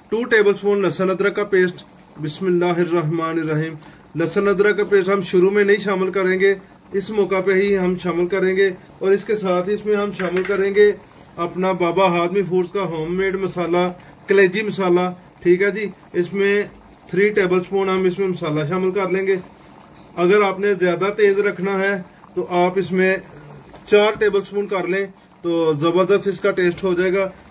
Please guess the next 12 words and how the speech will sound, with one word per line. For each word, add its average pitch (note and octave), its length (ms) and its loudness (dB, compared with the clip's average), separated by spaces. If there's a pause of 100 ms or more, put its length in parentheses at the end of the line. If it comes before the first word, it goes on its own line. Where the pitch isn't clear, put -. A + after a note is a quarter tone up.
इसको F#3 240 -2
मैं F#3 120 0
अच्छी F3 220 -2
तरह G3 220 2
से G3+ 160 0
mix F#3 240 -2
कर E3 180 -2
लूँगा F3+ 380 0 (1300)
और G3+ 400 2
इसको F#3+ 280 -2
हम F#3 220 -4
तकरीबन F#3+ 460 -4